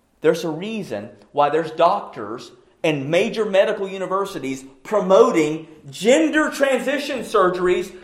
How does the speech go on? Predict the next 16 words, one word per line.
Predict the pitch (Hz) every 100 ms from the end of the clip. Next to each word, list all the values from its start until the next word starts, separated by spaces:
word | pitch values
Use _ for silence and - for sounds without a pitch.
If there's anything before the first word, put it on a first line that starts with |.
| -
for | - 349 339
children. | 370 403 415 415 226 151 110 92 - - - _ _ _ _ _ _ _ _
You | 269 392
know | 370
why | 311 330 359
they | 370 370
do? | 392 403 392 -
'Cause | 392 381
there's | 403 370 415
money | 403 381 302 254
in | 226
it. | 160 - - - _ _ _ _ _ _ _ _ _ _ _ _ _ _ _
Do | 285
you | 339 392
know | 370 381
why | 302 311 330 349 339